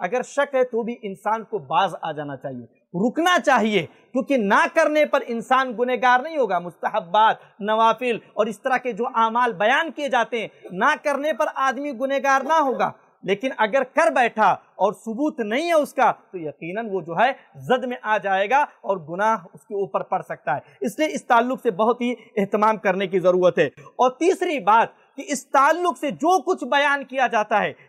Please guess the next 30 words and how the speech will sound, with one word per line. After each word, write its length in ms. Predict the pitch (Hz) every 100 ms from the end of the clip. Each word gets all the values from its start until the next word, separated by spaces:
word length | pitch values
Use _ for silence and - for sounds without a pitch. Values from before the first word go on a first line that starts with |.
| -
सब 360 | - 339 311
के 180 | - 254
सब, 280 | 240 302 214 _ 254
सारी 460 | 254 247 320 320
बातें 340 | 220 220 220 240
झूठ 300 | 156 240 254
पर 200 | - 185
मबनी 320 | 160 143 131
है, 80 | 113 _ _
सारी 360 | 269 277 339 320
बातें 400 | 294 277 285 208
बातिल 300 | 233 240 262
होती 320 | 226 226 220
हैं। 120 | 196 147 - _
किसी 260 | 285 330
भी 140 | 302 285 -
हदीस 360 | 214 320 359 240
की, 200 | 277 190 - _ _
इसरा 260 | 185 - 240
व 120 | 226
मेराज 360 | 208 208 233 233
के 100 | 226
ताल्लुक 400 | - 208 226 233
से 140 | - 226
जो 100 | 180
बयान 320 | 175 247 311
किया 220 | 247 262
जाता 320 | 214 196 185 175
है, 140 | 156 - _ _
खुसूसी 360 | 196 233 226